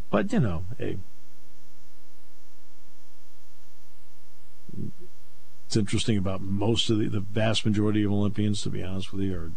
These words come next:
just hardworking young people. They're trying to achieve, and they're trying to go up against other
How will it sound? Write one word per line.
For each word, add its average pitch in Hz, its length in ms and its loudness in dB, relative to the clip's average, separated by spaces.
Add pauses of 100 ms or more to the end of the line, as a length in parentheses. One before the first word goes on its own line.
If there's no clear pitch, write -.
just 95 180 0 (180)
hardworking 101 720 0
young 98 240 2
people. 104 480 0
They're 85 260 0 (680)
trying 147 340 2
to 151 60 4
achieve, 117 640 2 (880)
and 95 100 0
they're 90 80 0
trying 110 220 2
to 110 80 2
go 107 180 2
up 104 140 0
against 107 400 2
other 107 320 2